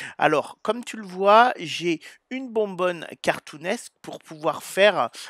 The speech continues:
euh, je crois que c'est la voiture de pompier de Toontown. Euh, ça, ce sont des anciens, tour de château fissuré.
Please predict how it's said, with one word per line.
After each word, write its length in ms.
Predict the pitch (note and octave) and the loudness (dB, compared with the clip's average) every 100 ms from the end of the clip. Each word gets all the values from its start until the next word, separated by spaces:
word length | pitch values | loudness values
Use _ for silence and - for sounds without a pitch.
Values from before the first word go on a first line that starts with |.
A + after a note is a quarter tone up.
| - | -8
euh, 500 | - D3+ D3 C#3+ C#3+ | -2 0 0 0 -4
je 140 | C#3+ D3+ | -8 -14
crois 280 | - F3 F3+ | -6 -4 -4
que 140 | D3 | -8
c'est 260 | - E3 D#3 | -12 -8 -4
la 260 | C#3+ C3 | 0 0
voiture 420 | B2 D#3+ E3+ F#3+ E3+ | -2 -6 -6 -6 -10
de 100 | D3 | -12
pompier 520 | - D3+ C#3 F3+ E3+ - - - | -14 -20 -10 -8 -8 -10 -20 -12
de 200 | C3 C#3 | -6 -6
Toontown. 800 | - C#3 C3 C#3+ E3 A#3+ G#3+ G#2+ - - | -6 -14 -4 0 0 0 -8 -8 -12 -4
Euh, 200 | C#3 C#3+ | 0 0
ça, 200 | C#3+ G3 | 0 -2
ce 120 | G3+ - | -2 -8
sont 140 | - D#3+ | -16 -10
des 240 | D3+ C#3+ | -10 -10
anciens, 500 | C#3+ C3+ - E3+ G#3 | -12 -12 -10 -6 -8
tour 160 | - D3 | -10 -14
de 120 | C3 | -12
château 340 | - C#3 C#3+ | -8 -10 -10
fissuré. 500 | B2+ B2+ - B2 E3 | -20 -18 -16 -8 -8